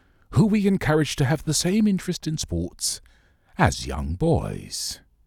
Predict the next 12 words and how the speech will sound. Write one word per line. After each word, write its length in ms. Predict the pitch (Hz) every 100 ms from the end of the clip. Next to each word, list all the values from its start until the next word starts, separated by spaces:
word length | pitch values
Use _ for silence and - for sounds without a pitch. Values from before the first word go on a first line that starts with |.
| _ _ _ _ _ _ - - -
Frankly, 680 | - 85 85 - 110 117 - _ _ _ - -
it 160 | 143
says 320 | - 143 165 160
that 160 | 165
chauvinism, 1000 | - - 190 202 78 80 - 113 175 160 - _ _ _ _ _
sexism, 1040 | - - 190 - - - - 110 175 123 - _ _ _ _ _ -
and 500 | 185 208 190 175 -
discrimination 680 | 180 - 156 156 139 143
against 300 | 135 135 120
women 240 | 117 120 120
in 100 | 117
sports 680 | - 80 82 - - -